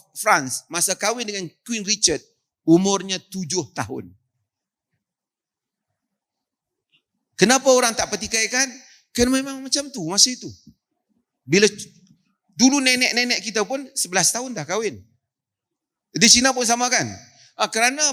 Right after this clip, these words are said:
bukan kahwin budak-budak. Itu memang macam tu. Dan tubuh orang zaman dulu, sekarang ni, eh, mungkin kita tahu, sebahagian orang, orang Melayu mungkin tak boleh. Dia sembilan tahun kecil. Tapi dahulu sebelas tahun, nenek saya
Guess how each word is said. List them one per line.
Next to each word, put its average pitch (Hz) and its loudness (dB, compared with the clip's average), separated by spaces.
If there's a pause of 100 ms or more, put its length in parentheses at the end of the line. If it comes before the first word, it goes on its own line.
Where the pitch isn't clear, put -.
bukan 269 -2
kahwin 226 -2
budak-budak. 214 -2 (180)
Itu 226 -6
memang 247 -4
macam 254 -2
tu. 202 -10 (400)
Dan 190 2
tubuh 254 0
orang 220 2
zaman 202 -4
dulu, 202 -10 (160)
sekarang 208 2
ni, 214 -6
eh, - -20 (240)
mungkin 165 0
kita 160 -6
tahu, 151 -2 (240)
sebahagian 190 0
orang, 202 -6
orang 175 -6
Melayu 196 -8 (100)
mungkin 175 -6
tak - -2
boleh. 123 -8
Dia 170 -2
sembilan 180 -8
tahun 190 -8
kecil. - -2 (480)
Tapi 240 -2
dahulu 214 -2
sebelas 196 -2
tahun, 247 -4
nenek 196 -6
saya 240 -6